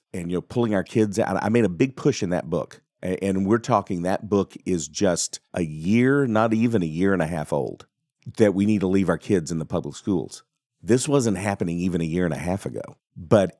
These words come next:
if we're going to have teachers that are indoctrinating our children with not just, you know, that, that Johnny can have two mamas, that's, that's not what we're talking about. But absolutely are teaching our children that black is white,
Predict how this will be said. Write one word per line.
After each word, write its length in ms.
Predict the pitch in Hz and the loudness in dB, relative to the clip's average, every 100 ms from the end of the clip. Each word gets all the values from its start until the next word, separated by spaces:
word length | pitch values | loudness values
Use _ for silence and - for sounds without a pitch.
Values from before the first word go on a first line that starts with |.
| - | 0
if 320 | 104 87 - | 0 0 -6
we're 220 | 95 110 | -2 0
going 260 | 143 156 147 | 2 0 0
to 80 | 107 | 0
have 260 | 95 80 | -2 -6
teachers 680 | - 123 120 - 58 - - _ _ _ | -8 -8 -6 -6 -6 -8 -14 _ _ _
that 320 | 85 92 92 - | -2 0 2 0
are 220 | 90 92 90 | 0 0 0
indoctrinating 1200 | 95 82 71 85 95 139 - 90 76 64 65 67 69 | -2 -4 -2 0 0 0 -2 -4 -2 -6 -10 -12 -6
our 180 | 82 85 | -4 -4
children 640 | - 107 107 73 - - _ | -2 -2 -2 -6 -10 -20 _
with 160 | 98 95 | 0 2
not 260 | 143 240 - | 2 -2 0
just, 500 | 180 165 160 - - - 131 | 2 2 0 -4 -10 -10 -6
you 200 | 127 131 | -2 2
know, 180 | 131 | 4
that, 440 | 120 120 117 117 104 | 4 0 0 -2 0
that 120 | 113 | 0
Johnny 260 | 104 107 98 | 2 0 0
can 140 | 98 | 0
have 160 | 98 87 | 0 0
two 120 | 104 | 0
mamas, 340 | 90 80 71 | 0 0 -2
that's, 320 | - 117 - - | 0 -2 -4 -12
that's 480 | 95 92 104 123 110 | -8 0 2 2 2
not 100 | 107 | 2
what 100 | 90 | 2
we're 60 | |
talking 220 | 95 85 | 2 0
about. 200 | 78 - - _ _ | -2 -8 -12 _ _
But 380 | - 92 113 104 - | -4 2 4 2 -2
absolutely 1000 | 123 156 147 175 165 156 131 - 95 90 | -2 -2 -2 0 2 4 4 2 0 2
are 160 | 85 82 | 2 -2
teaching 460 | - 143 135 127 | -8 -8 -4 0
our 140 | 104 95 | 2 2
children 580 | - 107 90 78 69 - _ _ - | 2 2 2 -2 -6 -12 _ _ -10
that 280 | 85 76 - | -6 -6 -6
black 440 | 85 92 123 135 | 0 2 2 2
is 140 | 95 73 | -2 -4
white, 600 | - 110 113 127 - | 0 2 2 0 -6